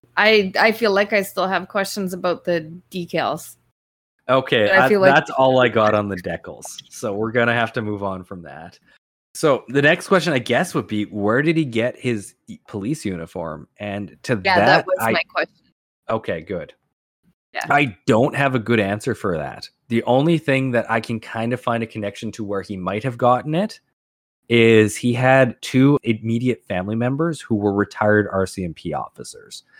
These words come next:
Speaker 2: So either through connection to them or them ordering it for him might have gotten it, but that is all speculation on my part.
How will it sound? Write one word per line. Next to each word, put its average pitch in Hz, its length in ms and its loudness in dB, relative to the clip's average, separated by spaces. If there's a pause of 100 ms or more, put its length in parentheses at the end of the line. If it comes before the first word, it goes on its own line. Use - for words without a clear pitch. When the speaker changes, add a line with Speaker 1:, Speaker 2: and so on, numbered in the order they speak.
(400)
Speaker 2:
So 104 360 2
either 127 520 2
through 113 260 2
connection 107 680 -4 (100)
to 120 280 0
them 151 420 2 (240)
or 113 200 6
them 107 360 6
ordering 123 500 2
it 139 140 -2
for 139 280 0
him 147 260 0
might 104 260 2
have 131 160 -2
gotten 127 320 4
it, 160 240 -2
but 104 320 2
that 110 220 4
is 101 160 2
all 98 300 4
speculation 98 680 -6
on 90 120 -8
my 80 200 -10
part. 151 380 -6